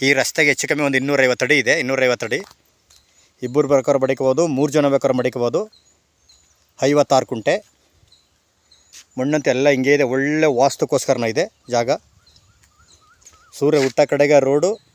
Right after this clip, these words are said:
ಜಾಗ ಎಲ್ಲ ಇದೆ. ಕುಂಟೆ ಎರಡು ಲಕ್ಷ ಹೇಳ್ತಾಯಿದ್ದಾರೆ, ಹೆಚ್ಚು ಕಮ್ಮಿ ನೆಗೋಷಿಯಬಲ್ ಆಗ್ಬೋದು. ಒಳಗಡೆ ಮೂರು ಬೋರ್‌ಗಳು ಐತೆ, ಮೂರು ರನ್ನಿಂಗ್‌ಲಿದೆ.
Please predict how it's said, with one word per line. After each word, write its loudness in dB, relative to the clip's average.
ಜಾಗ 2
ಎಲ್ಲ 0
ಇದೆ. -2
ಕುಂಟೆ -4
ಎರಡು 0
ಲಕ್ಷ -4
ಹೇಳ್ತಾಯಿದ್ದಾರೆ, -2
ಹೆಚ್ಚು -8
ಕಮ್ಮಿ -2
ನೆಗೋಷಿಯಬಲ್ 0
ಆಗ್ಬೋದು. -4
ಒಳಗಡೆ 0
ಮೂರು -2
ಬೋರ್‌ಗಳು 0
ಐತೆ, -4
ಮೂರು -2
ರನ್ನಿಂಗ್‌ಲಿದೆ. -2